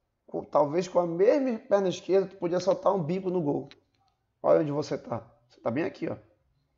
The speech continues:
Beleza? Então, quer ser um jogador melhor, domina esse tipo de lance. Quando você consegue reagir muito rápido a situações inesperadas. Eu acho que tem um lance parecido. É esse mesmo aqui, ó.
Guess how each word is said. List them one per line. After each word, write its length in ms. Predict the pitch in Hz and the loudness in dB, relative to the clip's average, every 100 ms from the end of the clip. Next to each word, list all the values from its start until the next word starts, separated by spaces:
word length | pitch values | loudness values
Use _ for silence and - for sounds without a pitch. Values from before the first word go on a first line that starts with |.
| _ _ _ _ _ _ | _ _ _ _ _ _
Beleza? 560 | - 117 135 214 196 - _ _ _ _ _ _ _ _ | -6 -2 0 0 -4 -8 _ _ _ _ _ _ _ _
Então, 520 | 120 135 160 175 180 - _ _ _ - | -6 2 2 2 -6 -18 _ _ _ 2
quer 200 | 165 180 | 4 4
ser 120 | 196 | 2
um 60 | |
jogador 320 | 170 170 170 165 | 0 0 0 0
melhor, 560 | 160 139 139 147 147 - _ _ - | 0 4 4 4 0 -16 _ _ -8
domina 580 | 131 165 151 160 165 - | -2 0 0 0 -2 -4
esse 220 | 139 - | -8 -8
tipo 240 | 147 131 | -12 -8
de 80 | 143 | -4
lance. 400 | 131 110 104 - _ _ _ | -4 -4 -8 -18 _ _ _
Quando 200 | 135 131 | -4 -2
você 240 | 139 135 | -2 -2
consegue 420 | - 143 - 139 | -4 0 4 4
reagir 420 | 131 139 135 117 135 | 4 4 4 2 -2
muito 300 | 160 208 190 | -2 0 0
rápido 560 | 151 180 185 170 175 - | 2 0 -2 -10 -12 -6
a 120 | 143 | -6
situações 520 | 151 - 151 - 139 | -6 -6 -6 -6 -8
inesperadas. 640 | 139 135 - 135 - - - _ _ _ _ _ _ _ _ _ _ _ _ _ _ _ _ _ _ _ _ _ _ _ _ _ _ _ _ _ _ _ | -8 -8 -4 -2 -4 -10 -20 _ _ _ _ _ _ _ _ _ _ _ _ _ _ _ _ _ _ _ _ _ _ _ _ _ _ _ _ _ _ _
Eu 120 | 127 | 0
acho 120 | 127 | 2
que 60 | 123 | 0
tem 60 | 135 | -2
um 60 | |
lance 160 | 135 127 | -2 -4
parecido. 600 | - 143 147 - 123 117 | -2 -2 -2 -6 -4 -2
É 120 | 123 | -4
esse 180 | - - | -6 -8
mesmo 260 | - 123 | -6 -4
aqui, 180 | 123 | -6
ó. 60 | - | -8